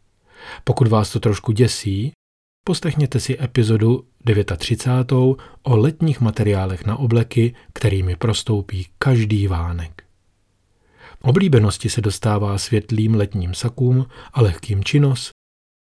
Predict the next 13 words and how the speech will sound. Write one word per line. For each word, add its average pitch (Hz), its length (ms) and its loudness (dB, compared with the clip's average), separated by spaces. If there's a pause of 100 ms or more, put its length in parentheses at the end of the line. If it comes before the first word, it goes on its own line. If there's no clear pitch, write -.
(380)
doplněným 127 560 4
košilí 98 720 -4
bez 107 180 -4
kravaty, 95 560 -4 (300)
trikem 92 400 -2
s - 80 -10
výstřihem 120 600 2 (220)
nebo 147 360 4 (140)
polotrikem. 90 760 -6 (1200)
Na 127 100 8
místo 127 320 4
bavlněné 131 540 0
košile, 120 500 -2